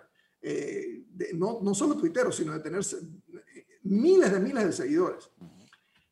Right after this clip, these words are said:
Speaker 1: Imagínense en los Estados Unidos con Trump.
Speaker 2: Claro.
Speaker 1: Trump ha roto todos los esquemas en Estados Unidos, donde anteriormente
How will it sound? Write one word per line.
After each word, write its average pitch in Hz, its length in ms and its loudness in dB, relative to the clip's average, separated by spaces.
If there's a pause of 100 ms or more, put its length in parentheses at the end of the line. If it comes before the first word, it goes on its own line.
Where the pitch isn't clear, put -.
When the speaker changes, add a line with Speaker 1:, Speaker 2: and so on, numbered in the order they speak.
(180)
Speaker 1:
Imagínense 254 1000 0
en 202 100 2
los 190 100 4
Estados 208 380 2
Unidos 208 280 0
con 175 180 -2
Trump. - 300 -6 (460)
Speaker 2:
Claro. - 280 -20 (120)
Speaker 1:
Trump 302 340 0 (880)
ha 254 80 0
roto 269 760 -4
todos 277 240 -2
los 220 140 2
esquemas 220 500 -2
en 170 80 -4
Estados 196 420 0
Unidos, 180 640 -6 (360)
donde 185 300 6
anteriormente 226 1000 0